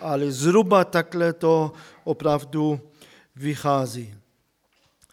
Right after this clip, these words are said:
Noé postavil archu, <clears throat> tak, eh, dlouho neměl děti,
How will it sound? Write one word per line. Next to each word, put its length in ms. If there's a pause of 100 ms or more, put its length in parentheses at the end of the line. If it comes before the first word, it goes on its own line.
(340)
Noé 320
postavil 840
archu, 680 (300)
<clears throat> 800
tak, 320
eh, 40 (460)
dlouho 540
neměl 400
děti, 520